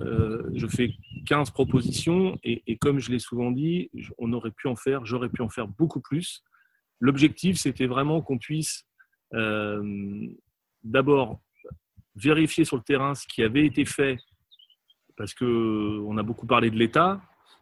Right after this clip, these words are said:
euh, mais les collectivités, évidemment, euh,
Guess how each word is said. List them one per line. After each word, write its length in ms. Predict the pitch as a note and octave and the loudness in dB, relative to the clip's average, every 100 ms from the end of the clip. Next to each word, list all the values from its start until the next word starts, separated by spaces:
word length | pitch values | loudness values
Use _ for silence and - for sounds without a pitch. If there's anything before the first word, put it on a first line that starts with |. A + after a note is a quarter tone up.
| _ - | _ -10
euh, 400 | G#2 G#2 G#2 G2+ | -6 -6 -6 -6
mais 240 | G2+ A2 A2 | -2 0 0
les 140 | A2 | 2
collectivités, 760 | A#2+ A2 - G#2+ A2 D3+ D#3 B2+ | 2 0 -2 -10 0 6 6 4
évidemment, 800 | A2+ A2+ A#2+ C3 D3 E3 D#3+ - | 0 2 2 2 2 0 -2 -6
euh, 120 | A2 | -8